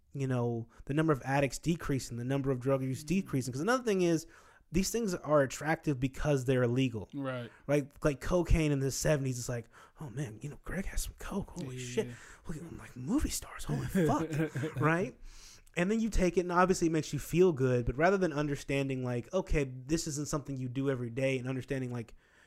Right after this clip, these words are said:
Speaker 1: your own emotions and life and dealing with that shit, if you just do it every day, it'll fuck your life up.
Speaker 2: Right, right.
Speaker 1: And because of the stigma, where do you get help?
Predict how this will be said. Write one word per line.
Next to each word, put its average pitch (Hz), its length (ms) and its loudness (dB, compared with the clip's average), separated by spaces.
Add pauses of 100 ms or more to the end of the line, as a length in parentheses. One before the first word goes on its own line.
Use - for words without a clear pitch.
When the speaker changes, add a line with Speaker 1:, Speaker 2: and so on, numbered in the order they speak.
(120)
Speaker 1:
your 131 140 -8
own 156 240 -2
emotions 147 720 0
and 139 220 -2
life 143 320 -2
and 135 100 -4
dealing 160 220 2
with 143 160 0
that 127 120 -2
shit, 131 160 -6
if 123 80 -6
you 185 80 -6
just 180 200 -4
do 160 100 6
it 151 60 4
every 131 180 0
day, - 60 0
it'll 104 100 -8
fuck - 340 -12
your 113 100 -10
life 190 280 -6
up. 120 120 0
Speaker 2:
Right, 123 240 -8
right. 117 180 -16
Speaker 1:
And 160 80 -4
because 185 240 4
of 180 80 2
the 165 140 4
stigma, 214 380 2
where 160 220 6
do 175 60 2
you 170 80 2
get 165 140 4
help? 196 360 -2